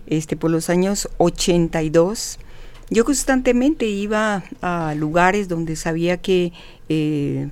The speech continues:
pues yo nací en Colombia, eh, había salido y sentía yo muchos, ah, deseos de compartir con mi gente colombiana.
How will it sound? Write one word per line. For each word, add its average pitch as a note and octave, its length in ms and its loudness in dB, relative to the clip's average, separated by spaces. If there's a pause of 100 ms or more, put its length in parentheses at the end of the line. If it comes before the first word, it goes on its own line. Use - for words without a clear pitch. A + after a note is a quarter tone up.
pues F3 140 0
yo D#3+ 120 4
nací D#3+ 360 2
en D#3 80 2
Colombia, F3 760 2 (380)
eh, C#3+ 800 0 (440)
había F3+ 300 8
salido F#3+ 580 4 (300)
y F3 140 0
sentía F3+ 520 4
yo F#3 400 6
muchos, F#3 800 2
ah, D#3 340 2
deseos F3+ 640 6
de D#3 120 -2
compartir E3 560 -2
con F3 180 -4
mi D#3+ 80 -2
gente D#3+ 340 -4
colombiana. C#3 580 -4